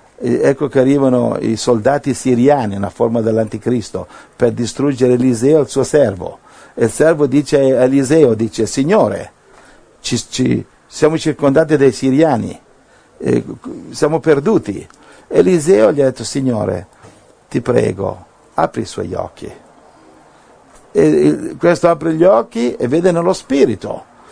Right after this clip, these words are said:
Eh, c'è la ci-, la città dove sono loro, intorno tutti i siri, i siriani circo-, circondari,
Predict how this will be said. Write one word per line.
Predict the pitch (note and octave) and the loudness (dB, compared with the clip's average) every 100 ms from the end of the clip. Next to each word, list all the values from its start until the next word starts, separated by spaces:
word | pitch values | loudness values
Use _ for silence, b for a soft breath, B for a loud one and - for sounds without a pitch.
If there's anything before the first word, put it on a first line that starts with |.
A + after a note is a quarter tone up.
| B B | B B
Eh, | - B2 A#2+ B2 A#2+ | -6 -2 0 -2 -6
c'è | - D3 | -2 0
la | B2+ | 0
ci-, | A#2 - G#2 G#2 G2 G#2+ | -4 -8 -12 -12 -14 -14
la | G2+ | -12
città | G#2+ B2 A2+ D3+ | -8 -4 0 2
dove | D3 B2+ | 2 -2
sono | A2+ C#3+ | -2 -2
loro, | D#3 G3 A#3 | 0 2 2
intorno | G3 B2+ - D#3+ D#3+ B2 | 2 0 0 0 0 -2
tutti | D#3 D#3 | -4 -4
i | A#2+ | -6
siri, | - B2+ B2+ C#3 G3 - | -4 0 2 2 -2 -6
i | |
siriani | - A2+ G#2+ A#2 A#2+ B2+ | -6 -4 -2 0 0 -2
circo-, | - A2 A#2 A2+ B B B | -4 -8 -6 -8 B B B
circondari, | C3+ D3+ G#3 E3+ | -2 2 4 2